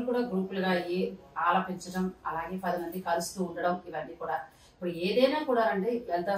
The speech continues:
సహస్రనామం కావచ్చు, విష్ణు సహస్రనామాలు, సౌందర్య లహరి, ఇవన్నీ కూడా చక్కగా ఒక పది మంది కలిసి, అంటే గుమిగూడి నేర్చుకుంటూ ఒకరికొకరు, అంటే అక్కడ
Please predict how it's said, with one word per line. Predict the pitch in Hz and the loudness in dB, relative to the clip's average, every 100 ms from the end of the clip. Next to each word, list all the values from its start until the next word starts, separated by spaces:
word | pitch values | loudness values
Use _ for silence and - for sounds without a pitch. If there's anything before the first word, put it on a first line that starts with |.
| 196 | 0
సహస్రనామం | 185 - - 185 185 180 | 0 -2 -2 0 2 0
కావచ్చు, | 175 170 175 - 170 | -2 -4 -4 -8 -10
విష్ణు | 156 - 180 | -10 -6 -2
సహస్రనామాలు, | 190 185 185 185 170 165 165 170 165 - | 0 0 -4 -4 0 0 0 -4 -8 -6
సౌందర్య | 185 196 208 202 185 175 | -4 -2 -4 -6 -2 0
లహరి, | 156 170 | -2 -4
ఇవన్నీ | 135 147 226 254 | -8 -4 -2 0
కూడా | 262 - - - - - | 0 0 -4 -14 -12 -4
చక్కగా | - 269 339 320 | -4 2 4 6
ఒక | 254 208 | 4 2
పది | 190 185 | 2 2
మంది | 190 330 - 202 | 0 -2 2 4
కలిసి, | 214 254 247 | 6 4 0
అంటే | 185 190 | 0 0
గుమిగూడి | 185 185 262 277 311 359 - - - 208 214 | 0 0 0 0 0 0 -2 -10 -14 -6 6
నేర్చుకుంటూ | 277 302 - 330 302 311 339 - - - | 8 8 2 -4 -2 0 0 -2 -2 2
ఒకరికొకరు, | 262 381 381 285 226 | 6 6 6 4 2
అంటే | 226 - | 2 2
అక్కడ | 214 | 2